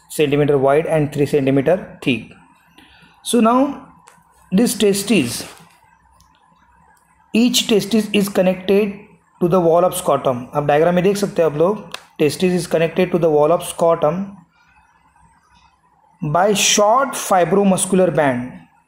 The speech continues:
This band is called as a gubernaculum.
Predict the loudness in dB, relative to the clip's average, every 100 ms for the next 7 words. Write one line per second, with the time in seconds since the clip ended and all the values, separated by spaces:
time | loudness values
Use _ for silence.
0 | -6 -2 -2 -4 -4 0 2 0 -2 -2
1 | 0 2 2 0 0 -2 0 0 0 -2
2 | -4 -6 -8